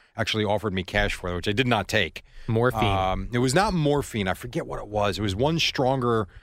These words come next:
Speaker 1: than Percocet, but whatever. Um, I was at Pathmark. I was working overnights at that time. And I had that. I also broke, uh, my ankle. I broke my knee. I broke a rib. I broke my collarbone. These were all
Speaker 2: These are
Speaker 1: emergency
Speaker 2: all
Speaker 1: room,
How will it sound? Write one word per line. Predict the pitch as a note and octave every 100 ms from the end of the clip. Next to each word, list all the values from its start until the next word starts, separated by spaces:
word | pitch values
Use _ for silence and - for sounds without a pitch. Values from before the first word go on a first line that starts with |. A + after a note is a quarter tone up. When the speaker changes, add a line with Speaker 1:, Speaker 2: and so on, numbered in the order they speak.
| - -
Speaker 1:
than | G#2+ A2 G#2
Percocet, | F#2+ B2+ A#2+ A2 G#2+
but | C#3
whatever. | E3+ D#3 G2+ F#2 - - - -
Um, | A#2 A2 G#2 G#2 G2+ F#2+ - -
I | B2+
was | C#3
at | B2
Pathmark. | - A#2+ - A2
I | G#2
was | G2
working | A2 G#2
overnights | G2+ F#2+ F2 -
at | -
that | D#2+
time. | - D#2 D2+ D#2 _ _ _
And | G2
I | F#2+
had | G#2
that. | G2+
I | G2+
also | A#2+ B2 A#2+
broke, | A2+ G#2+ - -
uh, | A2 G2+ G2
my | G2+ G2+
ankle. | G#2 A#2 D3 D#3+ D3 - _ -
I | G#2
broke | A#2 G#2+
my | G#2+
knee. | A2 C3 C#3+ D3
I | G#2+
broke | A2+ G#2
a | G#2
rib. | A2+ C3 B2+
I | A#2
broke | G#2+ G2
my | G2
collarbone. | - B2 D3 C#3+ D3 D3 D3 G#2+
These | B2
were | A2+
all | A#2+ A#2
Speaker 2:
These | A2 A2+
are | C#3+
Speaker 1:
emergency | D#3
Speaker 2:
all | E3
Speaker 1:
room, | E3+